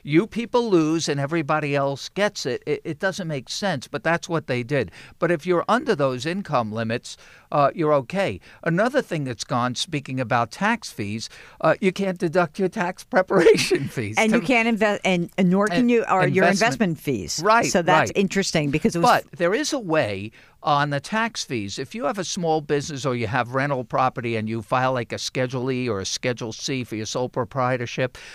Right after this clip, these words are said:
Speaker 1: the tax fees can be applied there and deducted there.
Speaker 2: Well, big deal. It's like twenty-five dollars or something, but okay. No.
Speaker 1: Well, if it, it, then pay
Speaker 2: I
Speaker 1: your
Speaker 2: know.
Speaker 1: accountant more.
Speaker 2: Right, right, right, right.
Speaker 1: <laughs>
Speaker 2: So, um, so will it be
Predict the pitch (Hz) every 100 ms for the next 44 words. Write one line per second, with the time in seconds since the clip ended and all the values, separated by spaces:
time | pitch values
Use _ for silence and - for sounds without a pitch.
0 | - 156 147 143 185 190 - 160 139 -
1 | 147 131 123 - 151 131 123 107 143 139
2 | 107 101 113 123 117 - 101 87 107 165
3 | 151 120 147 127 127 117 131 120 - 110
4 | 104 95 - - - - 110 - - -
5 | - 107 - 110 - - - - 73 -
6 | - 480 147 151 - 180 156 156 143 123
7 | 135 - 170 165 190 - 185 202 202 220
8 | 254 240 240 214 208 214 214 220 - -
9 | 196 185 - - - 226 - - 262 240
10 | 220 - 202 202 196 - - 262 233 185
11 | 240 294 320 - 240 - 208 196 190